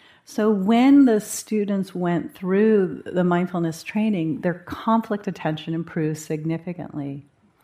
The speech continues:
because they learned to do the thing that you are learning to do, which is attend to an object, notice something, right?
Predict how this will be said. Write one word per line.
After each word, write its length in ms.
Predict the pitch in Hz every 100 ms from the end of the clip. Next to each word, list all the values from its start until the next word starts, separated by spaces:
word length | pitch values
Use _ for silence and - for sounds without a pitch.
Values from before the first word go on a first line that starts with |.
| - - -
because 280 | 208 214 185
they 180 | 196 196
learned 680 | 190 196 208 214 247 247 240
to 120 | 202
do 480 | 165 196 208 214 190
the 140 | 170
thing 420 | 170 196 190 185
that 200 | 170 -
you 240 | 180 180 180
are 140 | 170
learning 360 | 165 160 156 156
to 100 | 165
do, 480 | 165 185 156 - - _ - - -
which 200 | - 185
is 180 | 180
attend 640 | - - - - 214 226 233
to 180 | - 196
an 100 | 185 165
object, 500 | 208 226 - 175 180
notice 520 | 180 190 226 240 226
something, 800 | - 170 156 156 147 135 202 220 _
right? 400 | 160 151 165 208